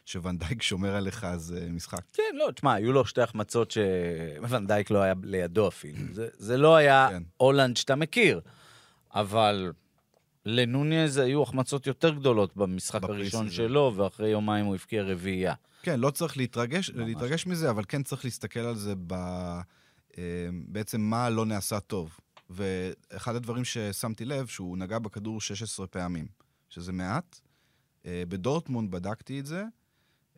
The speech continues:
Speaker 1: אה, בממוצע שלושים פעמים הוא נוגע בכדור. אז נכון, שאתה משחק נגד ליברפול, זה לא כמו שאתה משחק, אה, נגד פולאם ב-, או, אה, אה, בורנמוט ו-, ו-, וכן הלאה, אבל, אה,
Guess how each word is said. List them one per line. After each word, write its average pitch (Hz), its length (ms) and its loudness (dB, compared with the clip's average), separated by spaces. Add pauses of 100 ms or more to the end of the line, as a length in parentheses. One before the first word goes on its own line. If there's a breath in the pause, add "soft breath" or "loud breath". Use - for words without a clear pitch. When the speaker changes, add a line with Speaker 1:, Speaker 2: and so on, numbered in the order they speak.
Speaker 1:
אה, 87 60 -8 (640)
בממוצע 98 580 -2
שלושים 98 400 -6
פעמים 92 280 -6
הוא 90 100 -6
נוגע 90 220 -8
בכדור. 87 360 -14 (120)
אז 95 140 -10
נכון, 123 240 -4
שאתה - 160 -6
משחק 120 260 -6
נגד 110 180 -4
ליברפול, 120 640 -6
זה 98 160 -8
לא 104 160 -6
כמו 107 120 -10
שאתה - 140 -10
משחק, 101 480 -8
אה, 95 160 -4 (500 soft breath)
נגד 90 240 -8
פולאם 104 380 -4
ב-, 87 460 -4
או, 82 440 -8
אה, - 40 -14 (1200)
אה, 76 60 -10 (640)
בורנמוט 110 560 -2
ו-, 87 360 -4
ו-, 85 80 -8 (260)
וכן 87 280 -10
הלאה, 147 300 -2
אבל, 92 320 -4
אה, 90 160 -6